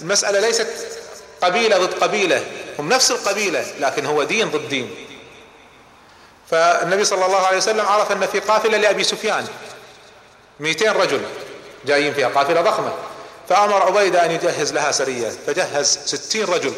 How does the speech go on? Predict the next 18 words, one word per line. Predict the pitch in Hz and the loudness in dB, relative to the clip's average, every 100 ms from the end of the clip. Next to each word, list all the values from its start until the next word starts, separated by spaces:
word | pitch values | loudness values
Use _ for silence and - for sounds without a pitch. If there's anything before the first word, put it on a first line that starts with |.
| - | -4
كلهم | 247 233 226 | -4 -2 0
مهاجرين، | 208 190 196 202 147 | 2 2 2 0 0
في | 151 | -4
السرية | 147 - 170 214 | -6 -2 0 2
الأولى، | 220 226 190 | 2 2 2
في | 147 | 2
السرية | - 202 202 | 0 2 2
الثانية | 202 220 190 | 2 0 0
كلهم | - 247 240 | 0 0 2
مهاجرين، | 220 208 214 202 139 - - - | 2 2 2 0 -4 -10 -12 -6
ما | 190 | -2
اشترك | 214 220 196 | 2 2 2
الأنصار | 180 156 180 139 | 2 2 0 0
فيها. | 143 113 - - - - - 151 | -2 -2 -6 -14 -16 -20 -8 -4
وفعلا | 151 202 190 208 214 208 - - - - - - - - - | 0 2 4 2 0 -4 -12 -14 -16 -18 -20 -20 -20 -16 -8
انطلق | 165 165 202 175 - 175 | -4 2 2 2 0 -2
نحوهم، | 180 202 196 240 - - - - | 0 2 2 0 -4 -12 -8 0
كان | 180 165 | 0 0